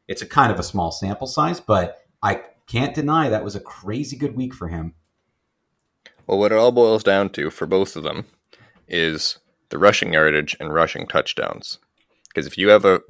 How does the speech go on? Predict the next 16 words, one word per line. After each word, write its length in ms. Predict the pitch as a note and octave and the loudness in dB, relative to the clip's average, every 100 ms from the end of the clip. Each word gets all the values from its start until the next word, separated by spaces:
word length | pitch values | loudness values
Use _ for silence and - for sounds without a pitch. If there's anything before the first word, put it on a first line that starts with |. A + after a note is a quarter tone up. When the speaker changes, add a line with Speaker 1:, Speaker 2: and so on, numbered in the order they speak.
| - | -12
Speaker 2:
fantasy 480 | - F2 F2 - | -4 -2 -2 -4
quarterback 460 | E2 F2 E2 F#2 F2+ | -4 0 4 4 4
who 80 | - | 0
can 120 | D#2+ | -4
do 120 | D2 | -2
that, 260 | E2+ G#2 - | 2 2 2
that's 200 | - - | 0 2
like 140 | D#2+ | 0
having 300 | D2+ D#2 D#2 | 2 0 0
gold. 460 | D#2+ E2+ D2+ - - _ _ _ _ _ _ _ | 0 2 4 0 -6 _ _ _ _ _ _ _
Um, 380 | - C#2+ A#1 G1+ | 0 2 2 -2
'cause 200 | - E2+ | -6 -2
you're 100 | F2+ | 6
right, 200 | G2+ F2+ | 8 8
Josh 220 | - D#2+ F#2 | 6 0 4
Allen 420 | E2+ E2+ D#2 | 4 2 -2